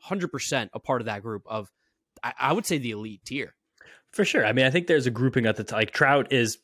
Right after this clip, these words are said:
Speaker 2: is incredible. Aaron Judge played center field in elite level this year.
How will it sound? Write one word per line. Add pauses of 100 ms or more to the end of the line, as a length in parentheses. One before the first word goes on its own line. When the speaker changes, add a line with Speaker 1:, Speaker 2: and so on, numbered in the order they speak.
(180)
Speaker 2:
is
incredible.
Aaron
Judge
played
center
field
in
elite
level
this
year.